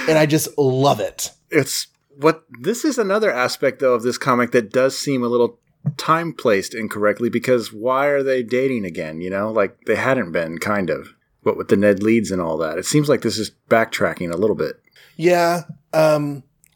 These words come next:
Speaker 1: I mean, Ned's is, Ned Leeds is gone, so I guess,
Speaker 2: Oh,
Speaker 1: I
Speaker 2: that's
Speaker 1: guess they're
Speaker 2: true.
Speaker 1: still trying to make it work.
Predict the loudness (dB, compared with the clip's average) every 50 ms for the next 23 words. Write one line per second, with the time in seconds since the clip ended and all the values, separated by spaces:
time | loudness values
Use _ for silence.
0 | _ 2 2 4 4 4 4 2 0 0 -2 -4 -2 2 2 2 4 4 2 2
1 | 2 2 -2 0 0 0 0 2 0 -2 -2 -4 -6 -6 -6 -4 -2 -2 0 0
2 | -2 -2 -2 -2 0 2 4 4 6 6 4 4 4 2 4 4 4 4 4 2
3 | 2 0 2 2 2 0 -2 -4 -4 -6 -6 -4 -4 -6 -6 -8